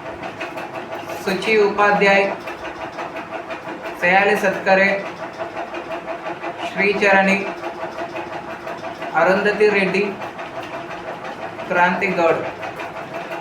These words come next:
So, ఇది ఓడిఐ పూర్తి స్క్వాడ్. అయితే నాటింగ్హామ్‌లో మొదలయ్యి,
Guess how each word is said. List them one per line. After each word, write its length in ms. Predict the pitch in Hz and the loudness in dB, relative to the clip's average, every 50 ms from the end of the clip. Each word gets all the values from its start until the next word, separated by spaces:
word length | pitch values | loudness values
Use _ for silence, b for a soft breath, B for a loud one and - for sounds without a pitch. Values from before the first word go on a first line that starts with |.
| - - - 180 | -8 -6 2 6
So, 260 | 190 190 190 185 185 180 | 8 8 8 8 8 6
ఇది 360 | 185 185 226 247 254 247 233 - - - - - - - - - 165 | 4 4 4 4 2 0 -2 -6 -8 -8 -8 -8 -8 -8 -4 0 2
ఓడిఐ 340 | 180 190 190 202 214 214 202 | 4 6 6 8 8 6 6
పూర్తి 380 | 190 170 190 196 202 - 208 | 4 2 -2 0 0 0 -2
స్క్వాడ్. 440 | 175 - 165 196 190 196 196 196 - - - - - - - - - | -2 0 4 6 8 8 6 4 0 -4 -6 -8 -8 -10 -8 -2 0
అయితే 540 | - 185 190 - 240 240 233 208 160 147 - - | 2 2 4 6 6 6 6 6 4 2 0 2
నాటింగ్హామ్‌లో 680 | 175 185 196 202 - 233 240 240 226 226 226 226 220 214 | 4 6 6 6 4 2 0 2 2 2 4 4 6 6
మొదలయ్యి, 720 | 202 202 202 202 214 214 214 214 214 220 226 233 233 | 6 6 6 6 6 6 6 6 6 4 4 2 2